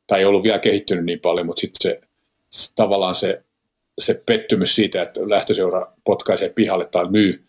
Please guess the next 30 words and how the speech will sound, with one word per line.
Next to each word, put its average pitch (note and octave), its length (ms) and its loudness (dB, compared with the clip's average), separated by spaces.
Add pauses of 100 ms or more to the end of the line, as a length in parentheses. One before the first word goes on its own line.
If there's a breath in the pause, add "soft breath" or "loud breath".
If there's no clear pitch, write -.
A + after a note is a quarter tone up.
(440)
tai G2 120 2
antaa F#2+ 240 2
mennä, F#2+ 480 0
ja - 120 -4
sitten G2 340 0
joutuukin F#2 380 -2
ihan G2 160 4
uuteen F#2 360 0
paikkaan, F#2 460 0
niin F2+ 220 -12
joskus - 360 -2
se A2 80 4
on F#2+ 100 0
niinku F2+ 200 -2
antanut F2 280 -4
sen, F#2 260 -4 (720)
tavallaan G2+ 340 2
antanut F2 200 -4
sen - 140 0
potkun F#2+ 400 0
ja F2 100 2
uusi F#2+ 200 2
mahdollisuus F2+ 540 0
siihen, F#2 240 0
että, - 300 -10
että - 180 -6
se F#2+ 80 2
ura F#2 220 2
onkin E2+ 200 -2
lähtenyt F2+ 380 -2